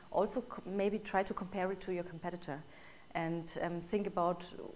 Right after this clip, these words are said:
what do I think, what is the return on investment with them, what is it with us,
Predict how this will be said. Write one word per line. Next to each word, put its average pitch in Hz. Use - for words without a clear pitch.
what 190
do 185
I 170
think, 202
what 185
is 185
the 185
return 170
on 180
investment 175
with 160
them, 233
what 180
is -
it -
with 165
us, 185